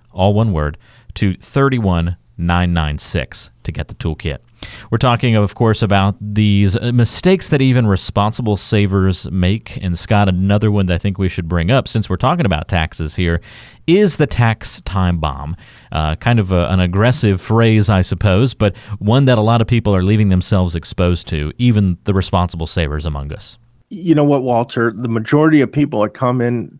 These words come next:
Speaker 2: to see me have not even thought a whole lot about the taxes in the retirement because no one really talks about it.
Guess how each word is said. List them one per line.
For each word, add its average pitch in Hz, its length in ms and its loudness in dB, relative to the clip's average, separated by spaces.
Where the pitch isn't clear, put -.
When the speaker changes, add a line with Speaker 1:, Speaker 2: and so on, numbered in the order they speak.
Speaker 2:
to 113 180 -8
see 131 260 -4
me 123 280 -2
have 104 180 -8
not 117 280 0
even 110 280 -2
thought - 520 -2
a 110 120 -4
whole 101 240 -2
lot 92 320 -2
about 92 480 -2
the 107 100 -8
taxes 95 540 -4
in 98 40 -10
the 90 60 -8
retirement 87 560 -6
because 175 260 2
no 180 100 4
one 208 220 4
really 190 260 6
talks 196 380 -2
about 78 260 -12
it. - 80 -16